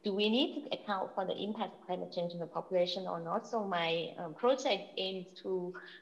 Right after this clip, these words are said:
look at how climate change would affect fertility, mortality, and migration, and then put all the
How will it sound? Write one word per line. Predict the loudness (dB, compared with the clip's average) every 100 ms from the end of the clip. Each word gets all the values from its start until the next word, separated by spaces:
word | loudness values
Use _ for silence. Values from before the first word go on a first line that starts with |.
| 0
look | 2 2
at | 0
how | 0 2 2
climate | 2 0 -2 -4
change | -2 -2 -4 -10
would | -12 -14 -12
affect | -12 -2 -2 -2 -8 -18 -18
fertility, | -4 -4 -4 -4 -4 -6 -8 -14
mortality, | -12 -4 -2 -4 -4 -4 -2 -2
and | -2 -2
migration, | -4 -2 -2 -2 -2 0 0
and | -2
then | -4
put | -4 -6 -4 0
all | 2
the | 2